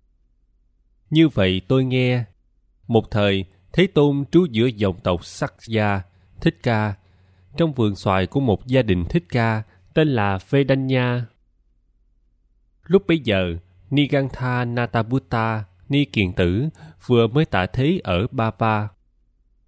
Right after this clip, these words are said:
Sau khi vị này tạ thế, các vị Nigantha chia ra làm hai phái, chia rẽ nhau, tranh chấp nhau, tranh luận nhau và tàn hại nhau với binh khí miệng lưỡi. "Ngươi không biết pháp và luật này, tôi biết pháp và luật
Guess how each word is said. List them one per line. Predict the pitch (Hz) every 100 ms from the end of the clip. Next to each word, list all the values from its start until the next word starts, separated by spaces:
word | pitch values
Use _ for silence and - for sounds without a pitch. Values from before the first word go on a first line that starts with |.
| -
Sau | - 160
khi | 170 170
vị | - 107
này | 107 101
tạ | - 95
thế, | - 123 151 202 _ -
các | - 190 -
vị | 190 110
Nigantha | 127 123 131 123 123 123 120
chia | - 135 131
ra | 131 120
làm | 95 87
hai | 87 117 113
phái, | 117 120 185 202 - - -
chia | 156 160
rẽ | - 98
nhau, | 135 131 120 120 107 -
tranh | 147 127
chấp | 165 -
nhau, | 123 113 113 110 _ _ -
tranh | 170
luận | 107 85 104
nhau | 120 120 120 - - _
và | 113 98
tàn | 95 107 95
hại | 87 90
nhau | 107 120 120 120 -
với | 123 151 180
binh | 127 117
khí | - 143
miệng | 165 90 85
lưỡi. | 90 82 123 160 _ _ _ _ _ -
"Ngươi | 151 160
không | 156 165 160
biết | 196 -
pháp | 180 196 - -
và | 101
luật | 98 95 101
này, | 92 90 82 _ _ _ _ -
tôi | 151 151
biết | 160 196
pháp | - 180 196 -
và | 98
luật | 90